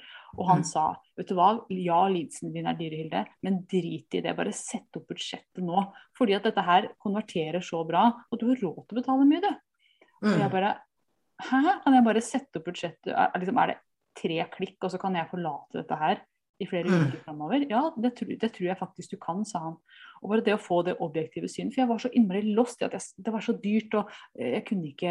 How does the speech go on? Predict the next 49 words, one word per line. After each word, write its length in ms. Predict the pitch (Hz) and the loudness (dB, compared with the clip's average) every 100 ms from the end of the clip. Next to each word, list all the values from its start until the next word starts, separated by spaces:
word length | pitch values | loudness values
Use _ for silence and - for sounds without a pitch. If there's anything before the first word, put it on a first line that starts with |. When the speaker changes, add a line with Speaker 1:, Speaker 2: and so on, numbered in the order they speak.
| 175 | 4
Speaker 2:
Mm. 240 | 170 147 - - | 4 4 -2 -10
Speaker 1:
få 100 | 185 | -10
det 60 | 160 | -10
ut 40 | - | -12
til 80 | 175 | -12
flere. 340 | - 160 233 277 - _ _ | -6 2 2 2 -10 _ _
Og 40 | 262 | -6
så 40 | |
bare 160 | 285 277 | 2 8
gjorde 220 | 277 220 | 8 8
jeg 120 | 165 180 | 4 4
det, 120 | 262 | 6
og 100 | 220 | 4
nå 120 | 202 | 2
ruller 400 | 214 208 202 147 170 | 2 0 0 -2 -6
og 60 | 160 | -6
går 120 | 156 | -8
det 60 | 165 | -8
som 140 | 175 | -10
bare 360 | 160 170 156 156 | -6 -4 -4 -6
det. 220 | 175 135 - _ _ | -10 -10 -14 _ _
Det 60 | 220 | -2
var, 80 | |
så 100 | 247 254 | 0 4
det 60 | 226 | 4
var 140 | 190 | 4
Speaker 2:
Mm. 160 | 226 240 | 4 2
Speaker 1:
den 100 | 247 | 2
ene 200 | 190 170 | 2 -2
setningen, 480 | - 208 _ 165 202 | -6 -8 _ -4 -2
og 80 | 233 277 | -2 -4
ofte 240 | - 247 | -2 2
begynner 220 | 247 180 | 2 2
den 120 | 175 | -2
setningen 540 | 190 190 _ 151 160 196 | -4 -8 _ -6 -4 -4
som 140 | 196 | -6
du 80 | 185 | -8
trenger 260 | 180 156 160 | -6 -8 -6
å 60 | |
høre 200 | 165 160 | -8 -6
med, 200 | 175 190 - _ _ - | 0 0 0 _ _ -4
"Kan 140 | 226 | 0
du 80 | 214 | 0
ikke 160 | 220 214 | 0 2
bare", 480 | 214 175 196 220 _ _ _ _ _ _ _ _ _ | 4 4 4 0 _ _ _ _ _ _ _ _ _
så 80 | - | -10
kommer 200 | 185 147 | -8 -6
det 80 | 147 | -6
noe. 160 | 151 | -8